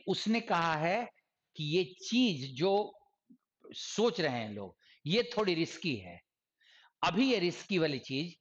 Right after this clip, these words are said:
इधर आएगी। कैसे रिस्की है ये? I hope कि आप इसके यहां तक के पार्ट को, notwithstanding मैंने किया था,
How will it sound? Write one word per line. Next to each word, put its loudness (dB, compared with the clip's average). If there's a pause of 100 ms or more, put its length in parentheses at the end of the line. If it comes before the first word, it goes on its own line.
(120)
इधर 0
आएगी। -6
कैसे -2
रिस्की -8
है -12
ये? -20 (1500)
I -2
hope 2 (380)
कि -4
आप 0 (1600)
इसके 0 (880)
यहां 2 (120)
तक -2
के -2
पार्ट -2
को, -2
notwithstanding 0
मैंने 0
किया -2
था, -4